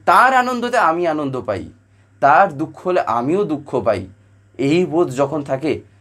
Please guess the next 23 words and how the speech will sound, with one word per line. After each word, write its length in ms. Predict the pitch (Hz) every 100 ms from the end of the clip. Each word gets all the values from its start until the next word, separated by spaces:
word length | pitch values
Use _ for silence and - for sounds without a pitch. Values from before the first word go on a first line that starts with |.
| _ 120
তখন 200 | 113 135
আর 100 | 139
জীবনে 400 | 117 120 139 156 120 - _ _ _ _ _ _ _
কি 80 | 160 175
মনে 220 | 180 160
হয়? 220 | 117 98 - _ -
তখন 220 | 120 151
সব 240 | 143 139 139
যা 100 | 175
কিছু 180 | 175 180
মনে 180 | 180 180
হয় 160 | 156 147 _ _ _
তিনি, 320 | - 127 123 92 - - _ _ _ _ _ _
সব 200 | - 226 208
যা 100 | 240
কিছু 200 | 208 208
তখন 220 | 214 214 214 - _
তাকেই 320 | - 139 170 170
আমি 140 | 160
বোধ 200 | 139 123 120
করব, 240 | 107 92 90 - _ _ _ _ _ _ -
তাই 100 |
না? 100 | 165